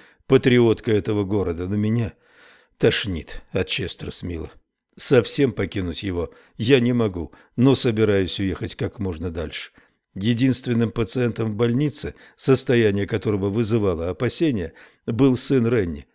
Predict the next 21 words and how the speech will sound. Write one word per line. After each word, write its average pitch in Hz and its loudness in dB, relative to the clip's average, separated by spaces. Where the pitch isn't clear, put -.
Но 123 4
днём 147 2
он 151 2
ушёл, 139 -2
никому 113 4
ничего 98 -2
не 90 -4
сказав. 90 -6
Он 170 2
вернётся. 92 0
Эта 156 2
гадость, 117 2
что - -6
растёт 113 -2
у 113 -4
него 104 -2
в 95 -6
голове, 101 0
заставит 98 0
его 92 -2
вернуться. 85 -8